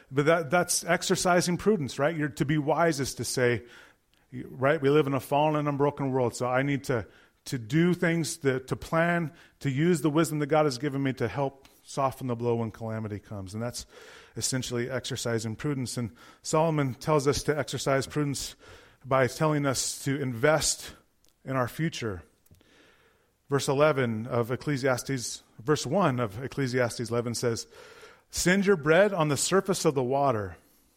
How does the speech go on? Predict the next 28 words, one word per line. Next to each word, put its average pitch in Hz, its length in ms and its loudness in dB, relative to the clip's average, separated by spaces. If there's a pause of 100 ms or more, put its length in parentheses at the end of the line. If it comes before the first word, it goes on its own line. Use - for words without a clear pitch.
(1300)
for 143 320 2 (220)
after 160 340 0
many 151 240 0
days 143 380 2
you 135 60 0
may 131 120 -2
find 120 340 -4
it." 101 220 -14 (800)
And 123 140 -6
so 147 140 2
this - 440 2 (2500)
phrase 160 340 4
of 127 140 0
wisdom 135 420 0
is 120 140 -4
probably 131 420 0 (300)
outside 139 440 0
of 127 120 0
our 127 340 4 (460)
context, 147 640 0
right, 123 160 2
in 120 200 -4
the, 110 140 -2 (140)
in 127 60 -8
the 127 80 -2
modern 131 340 0
century, 131 400 -2
but, 127 220 2